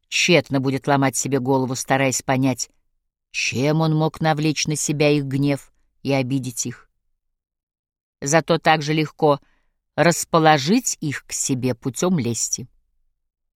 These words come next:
Поэтому их суждения нередко следствие подкупа, всегда в пользу их партии или класса и никогда не бывают объективными и справедливыми. Всё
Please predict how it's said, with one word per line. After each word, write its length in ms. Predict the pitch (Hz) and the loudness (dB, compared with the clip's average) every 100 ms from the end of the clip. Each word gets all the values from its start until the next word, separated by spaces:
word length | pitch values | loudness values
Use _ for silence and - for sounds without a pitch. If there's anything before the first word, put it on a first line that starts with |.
| _ _ _ _ _ _ | _ _ _ _ _ _
Поэтому 420 | 214 220 226 214 214 | 4 4 6 4 4
их 200 | 214 - | 0 0
суждения 680 | 214 196 196 262 190 143 - _ _ _ _ - | 0 0 2 2 4 2 -4 _ _ _ _ 2
нередко 420 | 190 196 185 190 | 6 6 4 -2
следствие 640 | - 175 - - 165 160 _ _ _ | 0 0 0 0 0 0 _ _ _
подкупа, 560 | - 214 - 120 120 113 _ _ _ _ - | 0 0 -2 -8 -6 -8 _ _ _ _ -6
всегда 480 | - - 190 190 | 0 2 6 4
в 160 | 190 - | 2 -6
пользу 500 | - 202 147 123 143 _ | 2 4 4 2 -4 _
их 320 | - 233 - - | 0 0 -2 -6
партии 560 | - 131 - - 233 320 | 0 2 0 -4 0 -2
или 320 | - 160 120 | 0 0 0
класса 560 | - 117 147 185 - 262 _ _ _ - | -2 0 2 2 -2 -4 _ _ _ 2
и 140 | 247 | 4
никогда 480 | 247 262 233 220 311 | 6 6 4 6 4
не 120 | 320 | 2
бывают 360 | 269 277 277 269 | 0 4 4 4
объективными 800 | 220 214 214 - - 202 185 190 | 0 2 -2 -4 -4 0 2 0
и 140 | - 160 | -2 -6
справедливыми. 880 | - 147 135 120 104 104 107 113 - _ _ _ - | -6 -4 -4 -4 -6 -4 -4 -4 -8 _ _ _ -12
Всё 380 | - - 208 | -4 4 6